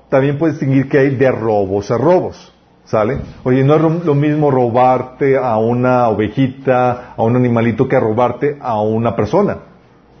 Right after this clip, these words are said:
¿sí? Por sentido común te haces pensar, "Oye, si me robo a una persona, amerita un castigo mayor". Fíjate cómo mencionaba, y cuando hablo de robo a personas, estoy hablando de lo que le llamamos típicamente secuestro.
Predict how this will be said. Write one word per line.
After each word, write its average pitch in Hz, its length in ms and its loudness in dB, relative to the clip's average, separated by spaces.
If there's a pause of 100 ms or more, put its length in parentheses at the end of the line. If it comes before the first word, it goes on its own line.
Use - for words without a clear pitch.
¿sí? 117 380 0 (880)
Por 147 140 2
sentido 165 340 2
común 185 320 0
te 170 140 4
haces 143 180 0
pensar, 147 240 0
"Oye, 139 160 2
si - 100 -4
me 131 120 0
robo 156 140 0
a - 20 0
una 170 120 0
persona, 143 420 0
amerita 123 480 2
un 151 80 0
castigo 123 360 -2
mayor". 135 340 2 (640)
Fíjate 226 220 2
cómo 202 240 4
mencionaba, 147 680 0 (520)
y 123 80 -2
cuando 170 200 4
hablo 240 160 4
de 214 40 6
robo 196 220 4
a 196 80 -4
personas, 160 360 -2
estoy 165 140 0
hablando 151 300 2
de 127 300 4
lo 117 120 -2
que 117 160 2
le 107 140 2
llamamos 120 340 0
típicamente 110 560 -2
secuestro. - 480 -2